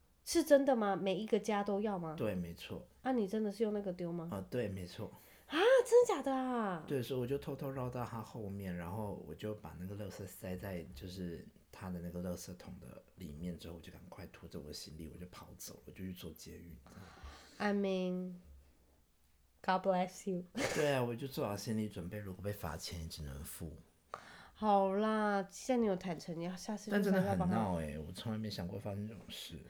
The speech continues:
Speaker 1: 什么？你在台湾住二十几年，才没跟我讲说你不发生什么事？还有一件事情我也很生气，你讲了一件什么，我也很生气，我也在骂你什么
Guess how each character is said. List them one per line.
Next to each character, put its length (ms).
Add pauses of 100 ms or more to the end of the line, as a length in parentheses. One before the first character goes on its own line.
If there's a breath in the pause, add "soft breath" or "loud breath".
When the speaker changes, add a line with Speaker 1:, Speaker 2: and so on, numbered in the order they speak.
(140 soft breath)
Speaker 1:
什 220
么？ 100
你 140
在 100
台 200
湾 180
住 140
二 40
十 140
几 160
年， 180
才 160
没 140
跟 80
我 60
讲 140
说 120
你 60
不 120
发 220
生 100
什 140
么 80
事？ 160
还 160
有 100
一 80
件 160
事 160
情 140
我 100
也 60
很 140
生 160
气， 80
你 100
讲 180
了 80
一 60
件 240
什 80
么， 80
我 160
也 60
很 120
生 220
气， 140
我 120
也 60
在 100
骂 240
你 300
什 180
么 60